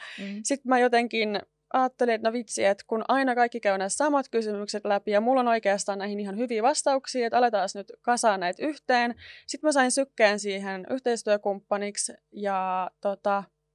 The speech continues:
Speaker 2: no mä oon sen ite tehnyt, mutta Sykkeen alustalla myydään. Elikkä siis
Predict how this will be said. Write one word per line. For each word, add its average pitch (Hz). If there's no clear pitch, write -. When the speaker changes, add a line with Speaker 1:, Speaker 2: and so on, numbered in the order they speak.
Speaker 2:
no 240
mä 262
oon 277
sen 262
ite 262
tehnyt, 285
mutta 220
Sykkeen 202
alustalla 208
myydään. 262
Elikkä 233
siis 254